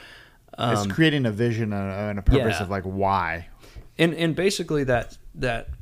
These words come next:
Speaker 2: process didn't teach me things I didn't know, but what
Speaker 1: Mm-hmm.
Speaker 2: it did was make me focus for a month on who we are, what we do, why we do it, and how do we communicate that to people. So
Speaker 1: Yeah.
Speaker 2: doing that was huge for me, um,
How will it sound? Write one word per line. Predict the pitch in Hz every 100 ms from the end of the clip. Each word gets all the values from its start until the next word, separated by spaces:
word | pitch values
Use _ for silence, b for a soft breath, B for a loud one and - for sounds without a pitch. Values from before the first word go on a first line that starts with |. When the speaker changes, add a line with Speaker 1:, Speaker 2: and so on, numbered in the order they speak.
| -
Speaker 2:
process | - 170 160 - 110 113 - - - - - -
didn't | 117 147 123 110 - -
teach | - 175 165
me | 156 147
things | 151 147 131
I | 120
didn't | 123 - 107 104
know, | 147 160 123 117
but | 117
what | 127 123
Speaker 1:
Mm-hmm. | 113 110
Speaker 2:
it |
did | 120 151 156
was | 127 117 110 107 107 -
make | 110 120 127
me | 120 120
focus | 107 - 127 123 104 104 - - - - -
for | - 123
a | 131
month | 131 107 107 127 - b b b -
on | 117 107 110 107 101 - _ -
who | 127
we | 143 120
are, | 110 107
what | 110 117
we |
do, | 113 110 107 104
why | 101 110
we | 120
do | 113 110 107
it, | 107 - b b b -
and | 117 107
how | - 120 120
do |
we | 113 110
communicate | 104 104 95 90 85
that | 71 -
to |
people. | - 95 - - -
So | - 131
Speaker 1:
Yeah. | 113
Speaker 2:
doing | 156 180
that | 139 113
was | -
huge | 113 113 110
for | -
me, | 117 117 113 -
um, | 120 107 101 98